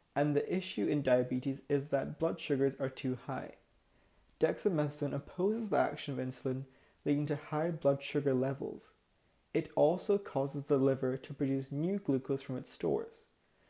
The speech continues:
So patients who are put on dexamethasone may need higher doses of insulin and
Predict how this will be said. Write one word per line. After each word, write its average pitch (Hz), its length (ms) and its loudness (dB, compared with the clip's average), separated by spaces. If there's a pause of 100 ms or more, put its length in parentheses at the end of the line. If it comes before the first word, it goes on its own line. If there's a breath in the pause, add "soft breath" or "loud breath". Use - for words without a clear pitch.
(140)
So - 180 0
patients 196 540 -4
who - 140 -2
are 147 80 2
put 190 320 -6
on 185 200 -6
dexamethasone 131 800 -4 (320)
may 156 160 2
need 151 140 0 (120)
higher 196 300 2
doses 135 360 0
of 139 140 2
insulin 131 500 -4 (320)
and 151 160 -2